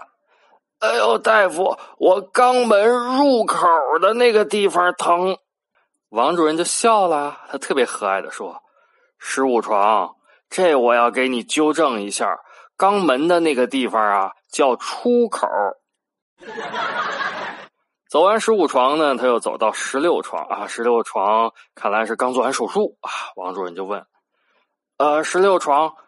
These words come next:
手术之后有什么不舒服的感觉没有啊？”十六床的病人说了：“哦，主任，我就是觉得上厕所大便之后后腰疼。”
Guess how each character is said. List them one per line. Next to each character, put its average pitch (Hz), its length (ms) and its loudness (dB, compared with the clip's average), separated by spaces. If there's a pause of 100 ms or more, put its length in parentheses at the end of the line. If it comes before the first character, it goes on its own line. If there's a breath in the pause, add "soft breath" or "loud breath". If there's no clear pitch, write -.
手 135 280 0
术 170 220 2
之 190 200 2
后 160 580 4
有 117 220 0
什 135 160 -2
么 156 140 0
不 151 180 -2
舒 165 220 -2
服 165 120 0
的 151 60 0
感 113 260 -4
觉 123 220 0
没 147 180 -2
有 131 160 0
啊？” 123 220 0 (880)
十 - 140 -6
六 143 160 2
床 117 180 -2
的 120 100 0
病 117 160 -4
人 107 140 -4
说 107 180 -4
了 104 140 -2 (720 soft breath)
：“哦， 131 280 4
主 123 220 2
任， 135 260 2 (300 loud breath)
我 123 340 2 (140 soft breath)
就 151 400 4
是 123 60 2
觉 135 240 2
得 147 340 4
上 151 400 0
厕 151 260 2
所 - 220 -4 (320)
大 139 220 2
便 139 280 0
之 175 220 0
后 143 300 2 (260 loud breath)
后 165 480 2
腰 214 300 4
疼。” 90 280 -6